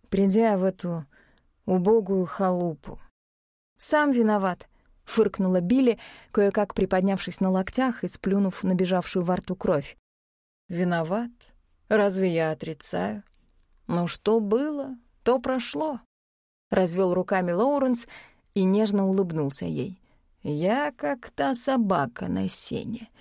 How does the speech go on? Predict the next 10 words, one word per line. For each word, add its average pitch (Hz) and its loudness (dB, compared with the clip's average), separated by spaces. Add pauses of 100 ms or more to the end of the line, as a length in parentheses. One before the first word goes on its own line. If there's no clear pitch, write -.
(500)
Или 311 2
верну 208 4
тебя, 214 -6 (360)
или 202 4
испорчу 185 -2
для 254 2
всякого 180 -2
другого. 160 -8 (520)
Не 220 6
убью, 233 2